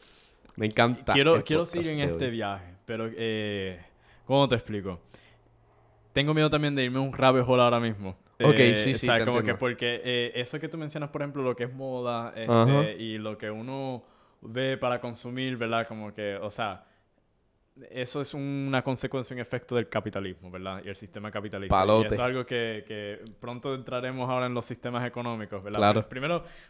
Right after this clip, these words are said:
Speaker 2: primero quiero tocar ese punto, ¿verdad? De que, eh, porque tú tienes toda la razón que p-, quizás para lo que es una ne-, o sea, un lujo para alguien puede ser una necesidad para otra persona.
Speaker 1: Claro.
Speaker 2: Este, y, y eso lo podemos aplicar en, en un montón de diferentes cosas, ¿verdad?
Speaker 1: Ujú.
Speaker 2: Eh,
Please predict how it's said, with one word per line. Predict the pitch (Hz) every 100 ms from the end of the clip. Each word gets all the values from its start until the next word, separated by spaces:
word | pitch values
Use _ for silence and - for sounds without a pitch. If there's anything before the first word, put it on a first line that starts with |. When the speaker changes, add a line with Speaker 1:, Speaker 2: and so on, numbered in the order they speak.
| -
Speaker 2:
primero | 143 175
quiero | 185 190 185
tocar | 175 143 147
ese | 151
punto, | 151 151 139 123
¿verdad? | 117 120
De | 117 113
que, | 113 107 107
eh, | 113 110 107 101 95 - 101 107
porque | 117
tú | 107
tienes | 120 131
toda | 139 131
la |
razón | 123 127 127
que | 117
p-, | 101 104 -
quizás | 113 117 110
para | 123 117
lo | 113
que | 110 110
es | 107
una | 123 120
ne-, | 120
o |
sea, | 117 117 107 - - -
un | 117 123
lujo | 120
para | 120 117
alguien | 117 113
puede | 113 104
ser |
una | 113
necesidad | 110 - 113
para | 104 104
otra | 104
persona. | 104 - 143
Speaker 1:
Claro. | 120 117 120 - - _
Speaker 2:
Este, | - 110 104 110
y, | 113
y | 131
eso | 123 139
lo |
podemos | 127 123 123
aplicar | 131 127
en, | 120 117
en | 113
un | 110 117
montón | 113 107 101 98 92 95
de |
diferentes | 98 95 95 90
cosas, | - 92 92 90
¿verdad? | 90 98 95
Speaker 1:
Ujú. | 101
Speaker 2:
Eh, | 104 95